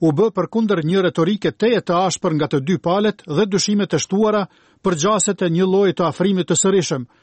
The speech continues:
për të cilin presidenti amerikan Donald Trump ka shprehur mbështetje gjatë fushatës së tij presidenciale vitin e kaluar. Trump disa herë ka thënë se dëshiron përmirësim të raporteve me Rusinë, që janë dëmtuar rënd për shkak të konflikteve në Siri dhe Ukrainë,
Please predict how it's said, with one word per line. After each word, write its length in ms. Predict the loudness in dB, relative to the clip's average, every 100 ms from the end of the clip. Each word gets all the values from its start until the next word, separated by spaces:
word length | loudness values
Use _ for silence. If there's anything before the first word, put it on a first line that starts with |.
| _ -4
për 120 | -2
të 140 | -2 -2
cilin 280 | -2 -2
presidenti 480 | -2 -4 0 0 0
amerikan 500 | -2 -2 -2 -2 -2 0
Donald 420 | 0 0 -2 -2 -2
Trump 260 | -2 -2 _ _ _
ka 140 | -4 -2
shprehur 340 | 0 0 0
mbështetje 480 | 0 -2 0 0 -2
gjatë 240 | -2 -4
fushatës 480 | -2 -2 -2 -2 -2
së 100 | -2 0
tij 140 | -2
presidenciale 680 | -2 -4 0 -2 2 0 0
vitin 300 | 0 -2 -4
e 60 | -4
kaluar. 480 | 0 2 2 0 -4 _ _ _ _ _ _
Trump 280 | -4 -4 -2 -2
disa 240 | -2 0
herë 160 | 0 0
ka 140 | -2
thënë 160 | -2 0
se 100 | 0
dëshiron 420 | -2 0 0 0
përmirësim 460 | -2 -2 0 0 0
të 60 | -2
raporteve 480 | -2 0 0 0 0
me 100 | 0
Rusinë, 380 | 0 2 0 -2 _ _ _ -2
që 120 | 0
janë 160 | 0 0
dëmtuar 400 | 0 2 2 2
rënd 260 | 0 0 -2
për 80 | -4
shkak 220 | -4 -4
të 100 | -2
konflikteve 580 | -2 -2 -2 -2 0 2
në 120 | 2
Siri 320 | 0 0 0
dhe 100 | 0
Ukrainë, 460 | 0 0 0 0 -2